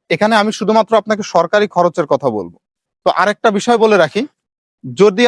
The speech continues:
আপনি নিজে এই বিষয়ে কিছুই না বোঝেন, সরাসরি একটা কম্পিউটারের দোকানে হেল্প নিবেন, বাকি কাজ সব ওখানে করে দিবেন। আপনারা কন্ট্যাক্ট করে নিবেন যে, যে টাকাটা আমার কাটবে তার বাইরে যে কি পরিমাণ টাকা আপনাকে দেওয়া লাগবে। সাধারণত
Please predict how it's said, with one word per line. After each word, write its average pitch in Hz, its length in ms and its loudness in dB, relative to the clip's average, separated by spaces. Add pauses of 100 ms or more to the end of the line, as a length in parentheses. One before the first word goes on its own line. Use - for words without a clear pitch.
আপনি 226 160 -2 (120)
নিজে 208 220 2
এই 208 100 0
বিষয়ে 262 220 -2 (100)
কিছুই 247 320 2
না 202 140 2
বোঝেন, 135 240 -4 (380)
সরাসরি 226 540 0
একটা 226 260 -2
কম্পিউটারের 185 460 0
দোকানে 170 280 0
হেল্প 170 240 0
নিবেন, 214 180 0 (400)
বাকি 165 320 -2
কাজ 190 160 0
সব 196 180 0
ওখানে 180 260 -2
করে 165 180 0
দিবেন। 185 160 -4 (140)
আপনারা 165 220 -4 (100)
কন্ট্যাক্ট 165 300 -2
করে 185 180 2
নিবেন 214 260 -2
যে, 196 100 2 (640)
যে 123 160 0 (100)
টাকাটা 180 320 0
আমার 185 200 -2
কাটবে 165 260 -2 (100)
তার 170 140 0 (440)
বাইরে 160 240 2 (100)
যে 202 80 4 (260)
কি 240 160 -2
পরিমাণ 240 360 2
টাকা 196 160 -2 (180)
আপনাকে 180 380 -4
দেওয়া 123 200 2
লাগবে। 101 240 -10 (360)
সাধারণত 208 520 0